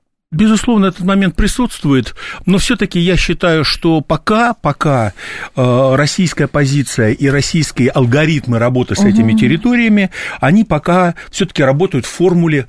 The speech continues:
Speaker 1: хоть она и неправильная, но это устойчивая неправильная формула, бытие определяет сознание.
Speaker 2: Так.
Speaker 1: То есть, условно говоря, э, так сказать, все равно, хоть Маркс, это Маркс просто переврал формулу Гегеля, как бы Гегель-то на самом деле не так сказал, как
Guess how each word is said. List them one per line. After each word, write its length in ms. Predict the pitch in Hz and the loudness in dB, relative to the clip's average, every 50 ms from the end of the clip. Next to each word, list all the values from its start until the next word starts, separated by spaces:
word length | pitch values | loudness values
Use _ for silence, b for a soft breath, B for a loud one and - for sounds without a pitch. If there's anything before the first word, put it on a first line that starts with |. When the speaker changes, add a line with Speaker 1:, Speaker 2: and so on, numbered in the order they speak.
| B B | B B
Speaker 1:
хоть 260 | B B 214 202 - | B B -2 0 0
она 160 | 170 151 147 135 | 2 0 2 2
и 60 | 127 | 2
неправильная, 720 | 123 120 - - 139 143 160 165 156 151 147 143 135 127 120 | 2 0 0 0 0 0 0 2 2 2 2 0 0 0 0
но 180 | 117 135 160 | 0 0 0
это 140 | 151 - - | 0 0 -2
устойчивая 540 | 127 - - - 143 123 110 - 120 101 104 | -2 -2 0 0 0 0 0 0 0 0 0
неправильная 460 | 104 101 - 113 107 98 92 92 92 | 0 0 0 0 0 2 2 0 -2
формула, 420 | - - 220 208 196 185 165 160 | -2 -2 -2 0 2 2 2 0
бытие 340 | 135 113 120 117 131 135 160 | 0 0 -2 0 0 0 0
определяет 480 | 151 - 120 101 107 107 113 113 110 - | 0 -2 -2 -2 0 0 0 0 0 -2
сознание. 540 | - 101 87 87 82 78 76 73 73 90 - B B | -2 -2 -2 -2 -2 -2 -4 -6 -6 -8 -10 B B
Speaker 2:
Так. 220 | 254 240 208 185 | -2 0 2 2
Speaker 1:
То 60 | 165 | 2
есть, 100 | 120 - | 2 2
условно 340 | 139 120 - 147 139 135 135 | 0 0 0 0 0 2 2
говоря, 460 | 131 143 151 170 196 220 233 240 233 B B B B B B - | 2 0 0 2 2 2 0 0 -2 B B B B B B -2
э, 300 | 131 127 123 120 120 113 | 0 0 2 0 0 0
так 120 | - 127 | 0 -2
сказать, 380 | 110 - 123 98 - 135 127 117 | -2 -2 -2 -2 -2 -2 -2 -2
все 140 | - - 147 | 0 0 0
равно, 280 | 143 147 156 147 120 107 | 2 2 2 2 0 0
хоть 200 | - - 120 - | -2 -4 -4 0
Маркс, 260 | 143 139 123 - - | 0 0 0 -2 -4
это 200 | 135 135 117 - | -6 -4 -2 0
Маркс 240 | 131 135 127 - - | 0 0 0 -2 -4
просто 240 | - - 156 - - | -6 -6 -4 -4 -4
переврал 400 | 110 - 123 131 131 120 107 95 | -2 0 0 0 2 2 0 -2
формулу 400 | 90 - 113 107 101 107 113 139 | -2 -2 -2 0 2 2 2 0
Гегеля, 480 | 165 190 214 165 120 98 90 87 85 B B B B B | 0 0 0 2 2 2 2 0 -2 B B B B B
как 140 | B - 98 | B -2 0
бы 100 | 95 98 | 0 2
Гегель-то 320 | 107 151 139 123 120 - 131 | 2 2 2 0 -2 -2 -2
на 80 | 127 | -4
самом 220 | 117 - 135 127 123 | -2 0 -2 0 2
деле 140 | 127 131 | 2 2
не 40 | 160 | 2
так 160 | 170 - 127 | 0 -2 -4
сказал, 380 | - - - 101 92 95 87 87 - - | -4 -4 -4 -2 -2 -2 -2 -4 -4 -4
как 220 | - - - - | -6 -6 -6 -8